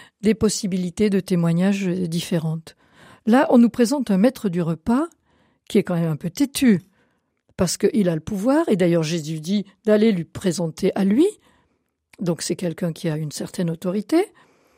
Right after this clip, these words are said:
Sauf qu'aussitôt, le, le texte nous dit que le maître du repas ne savait pas d'où venait le vin délicieux.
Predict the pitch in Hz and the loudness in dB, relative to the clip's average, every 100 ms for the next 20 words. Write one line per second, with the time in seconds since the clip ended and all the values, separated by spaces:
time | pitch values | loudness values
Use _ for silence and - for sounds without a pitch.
0 | _ - 330 - - 220 - - 330 330 | _ -2 -2 -2 -4 -6 -6 -2 2 4
1 | 254 214 208 196 233 220 - 190 180 190 | 4 4 2 0 0 -2 -2 0 0 0
2 | 370 - 240 214 196 - 196 170 165 156 | -2 2 4 4 0 -4 -4 -4 -4 -2
3 | 285 349 - - _ - 220 233 175 175 | 0 0 -2 -20 _ 0 2 2 0 0
4 | 302 285 185 160 180 202 269 254 _ _ | 0 0 -2 0 2 4 2 -2 _ _
5 | _ _ _ - 202 160 175 214 214 185 | _ _ _ 0 2 2 -2 0 -2 2
6 | 185 170 175 - 180 | 0 0 -4 -6 -6